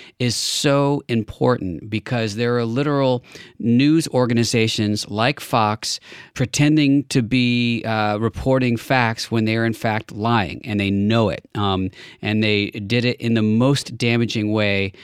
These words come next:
possible that led to an, an all-out assault on our Capitol, and still has, you know, we're, we're on a knife's edge with our democracy as it is.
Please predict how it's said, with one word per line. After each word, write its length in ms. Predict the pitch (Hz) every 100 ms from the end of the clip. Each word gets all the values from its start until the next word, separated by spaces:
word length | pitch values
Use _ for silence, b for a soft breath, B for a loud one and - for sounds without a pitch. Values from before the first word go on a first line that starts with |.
| B -
possible 420 | 139 165 120 117
that 140 | 107
led 360 | 104 120 139 127
to 300 | - 120 117
an, 120 | 113 -
an 140 | 113 110
all-out 300 | 117 123 107
assault 460 | - - 143 139
on 120 | 107
our 100 | 104
Capitol, 580 | 101 127 127 113 104 92 131
and 380 | 104 101 101 B B B
still 540 | - - 143 151 120 107
has, 440 | 107 104 101 - -
you 140 | 110
know, 240 | 101 92 92
we're, 200 | 113 110
we're 200 | 120 117
on 120 | 123
a 40 | 113
knife's 420 | 113 123 120 -
edge 420 | 127 117 104 98 -
with 120 | 113
our 100 | 107
democracy 640 | 107 107 110 117 - 101
as 180 | 101 98
it 80 | 95
is. 300 | 104 92 80